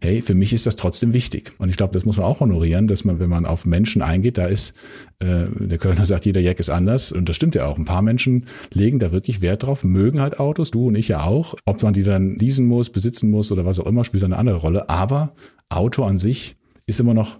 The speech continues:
für einige schick und deswegen geht's mehr in die individuellen Lösungen, ne? Was kann ich anbieten? Dem einen ist das wichtig, dem anderen ist die Umwelt sehr viel wichtiger und dann will ich auch kein elektrisches Fahrzeug, sondern ich will ein Zugticket lieber haben und der mit grünem Strom fährt und ähnliches.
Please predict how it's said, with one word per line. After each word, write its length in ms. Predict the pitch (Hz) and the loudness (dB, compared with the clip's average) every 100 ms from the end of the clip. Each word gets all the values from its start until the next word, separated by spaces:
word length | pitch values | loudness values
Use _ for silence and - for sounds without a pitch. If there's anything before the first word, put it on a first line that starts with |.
| - | -12
für 160 | - 76 | -4 0
einige 380 | 92 95 98 | 2 2 0
schick 320 | - 135 123 - | 0 -2 -4 -4
und 120 | 82 | -2
deswegen 420 | 82 - 98 98 | -2 0 0 0
geht's 200 | 101 107 | 0 0
mehr 140 | 107 120 | 2 2
in 60 | |
die 60 | 113 | 2
individuellen 540 | 107 98 90 98 117 | 2 2 2 2 2
Lösungen, 400 | 80 73 73 73 | 0 -2 -2 -4
ne? 140 | 82 98 | -4 -4
Was 220 | 92 - | -4 -2
kann 160 | 113 104 | 0 0
ich 120 | - | 0
anbieten? 460 | 98 101 101 92 90 | 0 0 0 0 0
Dem 140 | - | 0
einen 220 | 90 101 | 2 0
ist 120 | 92 | 0
das 160 | 110 - | -2 -2
wichtig, 260 | 110 113 107 | -2 -2 -2
dem 140 | 80 | 0
anderen 240 | 98 104 | 2 2
ist 300 | 92 - - | 0 -4 -2
die 80 | 101 | 0
Umwelt 360 | 127 139 104 110 | 4 4 2 0
sehr 140 | 95 | -2
viel 140 | 95 90 | 0 -2
wichtiger 420 | 87 95 98 104 | -2 -2 0 0
und 80 | 95 | 0
dann 380 | 90 92 85 | 0 -2 0
will 100 | 98 | 0
ich 120 | 104 104 | 0 0
auch 100 | - | 0
kein 320 | 101 95 92 | 0 2 0
elektrisches 480 | 90 113 104 98 - | 0 -2 -2 -2 -2
Fahrzeug, 580 | - 90 80 - 98 | -2 -2 -2 0 -2
sondern 240 | - 92 90 | 2 2 2
ich 140 | 82 | 2
will 260 | 92 90 87 | 2 2 0
ein 180 | 82 85 | -2 0
Zugticket 420 | - 107 107 87 | 0 0 0 0
lieber 200 | 85 73 | 0 0
haben 260 | 80 73 71 | 0 0 0
und 140 | 80 | 0
der 160 | 82 78 | 0 0
mit 180 | 82 - | 0 0
grünem 240 | 95 92 | 2 2
Strom 400 | - 87 90 95 | 2 2 4 2
fährt 300 | - 71 65 | 0 -2 0
und 80 | 71 | -2
ähnliches. 500 | 62 67 - - | -2 -4 -4 -6